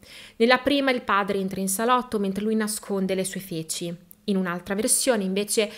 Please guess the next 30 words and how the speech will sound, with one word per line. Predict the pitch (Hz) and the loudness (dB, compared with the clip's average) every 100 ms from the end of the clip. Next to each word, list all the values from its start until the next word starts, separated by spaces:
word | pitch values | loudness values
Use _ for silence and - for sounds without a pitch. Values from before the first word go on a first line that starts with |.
| - - | -12 -6
il | 254 | -2
padre | 247 226 220 | 2 4 4
intuisce | 220 214 233 - 220 | 2 0 -2 0 0
solo | - 214 196 | 0 0 0
le | 196 | 0
sue | 190 190 | -2 -4
intenzioni. | 180 180 180 - - 147 143 - _ - - - - - - | -6 -6 -8 -10 -10 -10 -12 -14 _ -20 -20 -20 -20 -10 0
Ma | 233 | 2
poi | 240 262 214 | 6 6 6
a | |
destabilizzare | 196 196 - 196 202 196 196 190 180 | 2 0 -2 -6 -4 -2 2 2 2
ulteriormente | 180 180 208 202 190 208 208 180 | -4 -4 -4 -4 -2 -2 -2 -4
la | |
situazione | 175 196 226 - 233 220 214 - | -8 -8 -8 -6 -4 -2 -2 -2
arriva | 208 208 208 208 | -2 -2 -2 0
un | 214 | 2
nuovo | 214 208 202 | 2 2 0
elemento. | 196 185 156 143 165 - 185 180 - - - | -2 -2 -6 -8 -10 -8 -10 -12 -18 -14 -2
Lui | 262 | 2
inizia | 226 190 202 | 2 0 -4
ad | 190 | -4
avere | 196 190 | -2 -2
difficoltà | 190 - 220 240 233 - 226 - | -2 -6 -8 -6 -4 0 0 0
anche | 196 185 190 214 208 | -4 -4 -6 -6 -4
ad | 185 185 196 | -4 -4 -4
urinare, | 190 185 185 160 160 175 175 - - | -4 -2 -2 -2 -2 -4 -6 -12 -6
a | |
liberare | 196 190 190 185 185 | -4 -2 -2 -2 -2
la | 175 | -6
vescica. | 185 - 175 165 170 170 | -6 -6 -8 -6 -8 -8